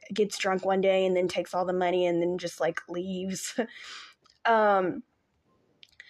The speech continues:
but I didn't really, I didn't, their love, maybe there was something there, but it just didn't show the chemistry that they had each other. Like, yeah, they had abandonment issues, uh, so they connected with each other through that way.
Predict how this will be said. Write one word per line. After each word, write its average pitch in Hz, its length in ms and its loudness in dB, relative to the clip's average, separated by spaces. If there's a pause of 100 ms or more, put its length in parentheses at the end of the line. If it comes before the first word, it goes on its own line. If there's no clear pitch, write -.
(180)
but 269 80 6
I 277 100 8
didn't 359 160 6
really, 339 260 4 (200)
I 262 100 6
didn't, 349 280 4 (220)
their 269 280 6
love, 359 600 4 (320)
maybe 294 380 4
there 254 240 4
was 247 180 2
something 220 340 0
there, 190 240 2
but 202 140 0
it 208 120 2
just 254 260 -2
didn't 233 260 4
show 202 400 2
the 190 100 -2
chemistry 202 500 -2
that 180 160 -2
they 165 100 0
had 180 260 2
each 175 200 -2
other. 160 220 -2
Like, 202 200 0 (300)
yeah, 277 200 4
they 269 180 6
had 247 140 4
abandonment 214 560 2
issues, 208 720 0 (560)
uh, 202 220 4
so 214 220 0
they 208 220 4
connected 220 520 0 (100)
with 220 160 0
each 214 220 0
other 196 380 2
through 196 260 0
that 196 260 2
way. 196 480 4